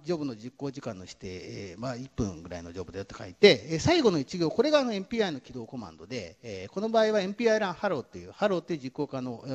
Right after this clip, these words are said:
ー、コードを実行しますよというのを、えー、書くだけですね。で、これはあの、ハロープログラムっていうのは、あの、最初の、えーと、えー、エヌピーアイの、えー、ところで説明したように、ハローパラレルワールド、要するにあの、エヌピーアイを使ってハロープログラムを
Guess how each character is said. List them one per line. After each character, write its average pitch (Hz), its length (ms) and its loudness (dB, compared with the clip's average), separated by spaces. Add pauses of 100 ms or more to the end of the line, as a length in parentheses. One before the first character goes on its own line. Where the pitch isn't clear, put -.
ー、 - 20 -6
コ 135 180 -4
ー 113 40 -2
ド 156 100 0
を 170 80 2
実 113 180 -10
行 98 140 -6
し - 100 -14
ま 90 140 -14
す - 80 -18
よ 87 100 -10
と - 120 -18 (300)
い 185 80 0
う 202 100 2
の 214 100 6
を、 139 180 4
え 92 180 -8
ー、 - 80 -14
書 - 60 -14
く - 100 -20
だ 110 120 -16
け - 80 -20
で - 100 -20
す - 100 -20
ね。 - 60 -20 (1120)
で、 247 120 4
こ 269 120 -2
れ 285 80 0
は 294 140 0
あ - 20 -6
の、 226 80 -6
ハ 240 160 -2
ロ 302 80 -2
ー - 20 -8
プ 294 120 -6
ロ 302 100 -2
グ 294 60 -6
ラ 285 100 -2
ム 196 100 -2
っ - 20 -8
て - 220 -8
い 143 40 -2
う 131 40 -4
の 139 120 -2
は、 151 200 2
あ 117 60 -6
の、 127 320 -8
最 185 160 -2
初 185 100 -6
の、 180 180 -4
え 175 140 0
ー 170 40 -2
と、 165 400 0 (480)
え 165 40 -14
ー、 151 200 0
エ 147 40 0
ヌ 160 60 -4
ピ 208 100 0
ー 196 80 8
ア 160 40 6
イ 135 80 2
の、 98 260 -8
え 95 840 -6
ー、 - 20 -12
と - 60 -8
こ 117 140 0
ろ 101 60 -2
で 95 40 -4
説 98 260 -6
明 113 120 -4
し - 80 -8
た 123 100 -2
よ 95 140 -4
う 92 60 -8
に、 107 200 -6
ハ 170 220 2
ロ 196 80 10
ー - 20 0
パ 180 120 6
ラ 185 80 6
レ 185 80 6
ル 175 100 4
ワ 170 160 8
ー - 20 2
ル - 60 -10
ド、 92 140 -12 (340)
要 147 60 -4
す 135 100 -8
る 139 60 -4
に 131 60 -4
あ 113 60 -6
の、 113 340 -8
エ 156 80 -4
ヌ 185 60 2
ピ 220 100 2
ー 220 40 10
ア - 40 10
イ - 20 8
を - 20 0
使 - 200 -4
っ 107 60 -2
て - 240 0
ハ 147 140 -2
ロ 160 80 4
ー 156 40 -2
プ 160 100 -2
ロ 156 80 2
グ 156 60 2
ラ 135 120 0
ム 101 200 -8
を 123 120 -4